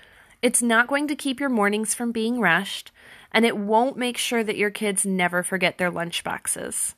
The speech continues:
But what it will do is it will take the pressure off of the parent to make lunches every morning. And it will give the kids in your home some responsibility and some ownership over this part of their day.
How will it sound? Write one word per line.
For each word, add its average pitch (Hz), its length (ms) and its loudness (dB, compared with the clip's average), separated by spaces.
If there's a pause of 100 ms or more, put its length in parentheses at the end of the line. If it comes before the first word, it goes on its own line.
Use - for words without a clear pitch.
(680)
But 233 180 2
what 240 160 8
it 233 140 4
will 247 300 4
do 180 500 -4 (420)
is 269 160 0
it 294 80 0
will 302 160 0
take 311 280 -6
the 339 100 -2
pressure 233 840 0
off 220 340 6
of 233 160 -8
the 214 100 -4
parent 214 640 -4
to 214 100 -8
make 196 260 -6
lunches 202 400 -4
every 170 240 -6
morning. 160 480 -12 (640)
And 247 140 4
it - 120 0
will 262 460 4
give 226 280 -2
the 226 80 -2
kids 240 340 -4
in 247 120 -2
your 220 180 0
home 220 340 0
some 214 240 -2
responsibility 208 1200 0
and 196 180 -2
some 196 300 0
ownership 214 720 -2
over 185 240 -4
this 190 200 -2
part 190 260 -4
of 175 120 -10
their 165 140 -6
day. 202 520 -10